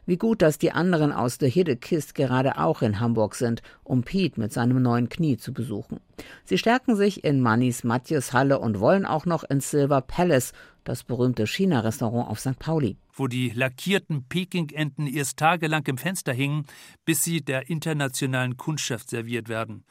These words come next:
Speaker 2: Und wo es die besten Dim Sums außerhalb Chinas geben soll.
Speaker 1: Vor allem Antje von The Hidde Kist verspricht sich da kulinarische Inspirationen von. Doch als die Nordfriesen am Silver Palace ankommen,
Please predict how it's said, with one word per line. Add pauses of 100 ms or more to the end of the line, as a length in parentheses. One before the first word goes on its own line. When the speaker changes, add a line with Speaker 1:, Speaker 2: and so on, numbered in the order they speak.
(200)
Speaker 2:
Und
wo
es
die
besten
Dim
Sums
außerhalb
Chinas
geben
soll. (220)
Speaker 1:
Vor
allem
Antje
von
The
Hidde
Kist
verspricht
sich
da
kulinarische
Inspirationen
von. (360)
Doch
als
die
Nordfriesen
am
Silver
Palace
ankommen,